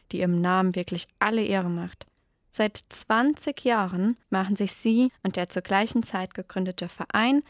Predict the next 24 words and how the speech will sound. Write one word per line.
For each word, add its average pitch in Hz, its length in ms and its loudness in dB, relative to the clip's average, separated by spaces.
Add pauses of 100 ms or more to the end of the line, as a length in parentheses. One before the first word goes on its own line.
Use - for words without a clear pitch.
(220)
stark 233 420 0
für 190 140 -4
den 180 160 -2
Erhalt 196 460 0
des - 180 -6
regionalen 185 580 -2
Geistes 240 680 -2
in 180 120 -2
Form 180 280 -6
von 196 240 -10
Konzerten, 247 720 2 (400)
Lesungen 214 640 4 (240)
und - 220 2
Ausstellungen 175 680 0
und - 240 -2
allem, 220 360 4
was 190 160 0
sich 202 160 -4
in - 100 -4
irgendeiner 269 560 2
Art 196 220 0
und 185 160 -6
Weise 185 300 -4
anbietet, 220 600 2